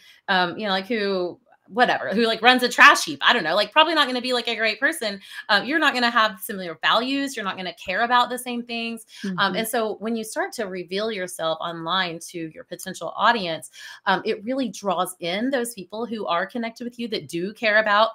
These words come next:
Speaker 1: locally sourced sourdough bread, baking at home, you know, it's sustainability. You wanna work with those people, right? Like, I don't wanna work with racists and,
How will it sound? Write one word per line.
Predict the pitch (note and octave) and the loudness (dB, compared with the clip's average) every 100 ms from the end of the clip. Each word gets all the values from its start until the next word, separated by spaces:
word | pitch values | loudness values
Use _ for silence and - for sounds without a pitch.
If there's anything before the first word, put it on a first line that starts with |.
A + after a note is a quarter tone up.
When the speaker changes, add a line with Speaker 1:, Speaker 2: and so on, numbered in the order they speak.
| _ _ - | _ _ -4
Speaker 1:
locally | G3 G3 A3 G3 | -2 -2 -2 -4
sourced | F#3+ G#3 G3 F3 - - | -6 -2 0 0 -2 2
sourdough | F3+ G#3 G3+ G3+ | 6 6 4 0
bread, | G3 G3+ F#3+ F3+ | 4 4 4 4
baking | G3+ G3+ G#3 G3 | 0 0 -2 -2
at | F#3+ | -2
home, | G3 G#3 G3+ F#3+ F#3 - - | 0 2 2 0 -2 -10 -8
you | G#3 | 0
know, | F#3+ F#3 | 2 2
it's | - G3 - | 0 -4 -4
sustainability. | G#3+ - A3 G#3 G3+ G#3 G#3 G3 F3+ F3 - - | -6 -2 0 -2 -2 -2 0 0 -2 -6 -12 -2
You | C#4 | 0
wanna | F4 D#4+ A3 | 2 2 2
work | G3 G#4+ | 0 0
with | A3+ | -4
those | D3+ C#3+ | -6 -10
people, | - D#3 C#3+ | -14 -14 -6
right? | D3 B3+ G#3 | -2 0 0
Like, | - | 2
I | G3+ | 4
don't | D4+ A#3 | 4 4
wanna | A3+ G3+ | 2 2
work | A#3+ F4+ | 0 2
with | B3 F3+ | 0 2
racists | G3+ G#3 G3+ G3+ - | 0 0 -2 -6 -2
and, | G3+ F3+ | -4 -4